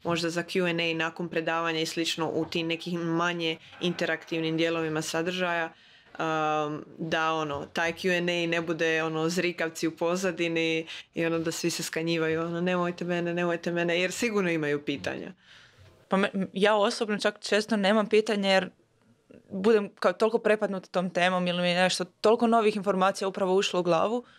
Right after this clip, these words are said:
Speaker 2: um, možda poslodavcima, savjet je onako malo snizite nivo apstrakcije, bolje je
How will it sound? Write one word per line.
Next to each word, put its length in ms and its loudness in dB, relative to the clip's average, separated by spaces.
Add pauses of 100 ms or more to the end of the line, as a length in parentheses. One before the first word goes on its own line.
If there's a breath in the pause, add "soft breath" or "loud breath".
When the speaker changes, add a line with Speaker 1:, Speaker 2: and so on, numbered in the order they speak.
(360 soft breath)
Speaker 2:
um, 280 2
možda 220 4
poslodavcima, 920 2
savjet 600 4
je 360 6 (600)
onako 240 2
malo 260 4
snizite 640 0
nivo 480 2 (520)
apstrakcije, 840 2
bolje 480 4
je 200 4